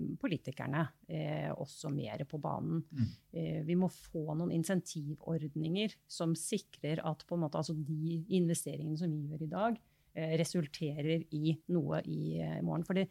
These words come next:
Speaker 1: vi driver kommersiell, eh, virksomhet, og vi snakker jo om bærekraft, eh, i dag. Det, det er ikke bærekraftig å
Speaker 2: Mm.
Speaker 1: drive industri og salg hvis du ikke, eh, tjener penger.
Speaker 2: Nei, ikke sant.
Speaker 1: Eh, og nå har vi tatt veldig, veldig store investeringer de siste årene. Vi trenger politikerne på banen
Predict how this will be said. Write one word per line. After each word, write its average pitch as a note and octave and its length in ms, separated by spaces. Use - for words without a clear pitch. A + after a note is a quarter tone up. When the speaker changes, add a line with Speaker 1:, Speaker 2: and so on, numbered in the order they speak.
Speaker 1:
vi G3 120
driver D3+ 360
kommersiell, F3+ 540
eh, E3+ 200
virksomhet, F3 520
og F#3+ 40
vi F#3 60
snakker E3+ 220
jo E3 40
om F3 60
bærekraft, D3+ 520
eh, E3 300
i - 40
dag. A3 320
Det, F#3 200
det F3+ 120
er C3 180
ikke F3+ 140
bærekraftig E3 680
å F3+ 120
Speaker 2:
Mm. - 40
Speaker 1:
drive D#3 220
industri D#3+ 480
og E3 80
salg F#3+ 300
hvis E3 140
du D#3+ 100
ikke, D#3 440
eh, E3+ 120
tjener E3+ 240
penger. G3+ 320
Speaker 2:
Nei, F2 160
ikke - 180
sant. - 200
Speaker 1:
Eh, F3 260
og F#3 140
nå F#3 80
har F3+ 100
vi F3+ 80
tatt F#3+ 160
veldig, B3 300
veldig A3+ 200
store F#3+ 300
investeringer F3+ 540
de G3 60
siste - 260
årene. F#3 260
Vi F#3+ 120
trenger D#3+ 380
politikerne D#3 500
på E3 120
banen D#3+ 460